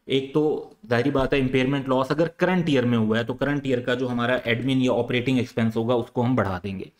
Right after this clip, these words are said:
फिर ये, क्योंकि ये एक्सपेंस ऐसा है जिसमें एनसीआई का हिस्सा भी है,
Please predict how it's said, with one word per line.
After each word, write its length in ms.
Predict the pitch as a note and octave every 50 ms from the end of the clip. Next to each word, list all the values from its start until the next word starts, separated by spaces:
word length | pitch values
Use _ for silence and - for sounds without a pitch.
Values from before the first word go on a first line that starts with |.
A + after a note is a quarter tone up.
| - _ _ _ _ _ _ _ _ _ _
फिर 120 | E3 E3
ये, 140 | F3 F3 E3+ C#3+ C3 - - - _
क्योंकि 240 | - D3 D3 D3 F3
ये 240 | E3+ E3 D#3+ E3 D3
एक्सपेंस 540 | C#3 - - - D3+ D3+ D#3 D3+ D3+ - - -
ऐसा 300 | B2 A#2+ A#2 - D#3+ D3+
है 240 | D3 D3 D3+ D#3 D3+
जिसमें 380 | B2 B2+ B2+ B2+ D3 D3 C#3
एनसीआई 400 | B2+ B2 B2 A#2 A#2 D3 D#3 D#3+
का 100 | D#3+ D#3+
हिस्सा 280 | D3+ D3 D3 - D#3 C#3+
भी 160 | C#3+ C#3 C3+
है, 360 | C3+ C3 B2+ B2+ - - _